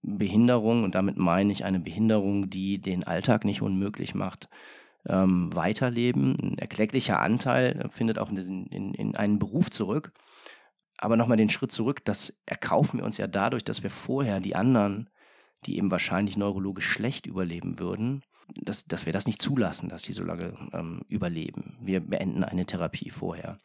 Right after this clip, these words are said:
Und das erklärt diesen hohen Anteil des neurologisch guten Überlebens, ähm, an, an den,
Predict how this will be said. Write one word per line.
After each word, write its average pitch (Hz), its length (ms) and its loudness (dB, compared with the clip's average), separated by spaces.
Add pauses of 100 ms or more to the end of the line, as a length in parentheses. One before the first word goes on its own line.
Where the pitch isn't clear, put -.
(420)
Und 92 80 2
das 104 120 4
erklärt 117 460 8
diesen 107 240 0
hohen 123 200 4
Anteil 113 420 2
des 107 120 0
neurologisch 104 440 4
guten 127 320 0
Überlebens, 117 840 6
ähm, 98 480 2
an, 98 440 2
an 90 220 2
den, 92 420 2